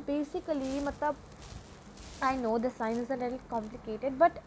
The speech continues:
इसको आप इमेजिन करने की कोशिश करो तो इसमें क्या है ना, एक magnet है, ठीक है, उसका attraction दिखाया जा रहा है, एक spiral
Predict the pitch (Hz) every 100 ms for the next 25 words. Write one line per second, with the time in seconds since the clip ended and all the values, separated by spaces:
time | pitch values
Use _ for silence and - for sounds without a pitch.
0 | - - - - 269 330 339 302 262 233
1 | 262 294 302 302 302 294 277 285 - 339
2 | 359 403 302 339 392 381 311 294 269 269
3 | 311 339 254 208 202 208 233 240 233 214
4 | - - - - - - - 262 240 302
5 | 226 - - 247 - 320 294 - 262 262
6 | - 302 285 - 254 240 240 233 233 247
7 | 302 - - - - - 247 240 247 254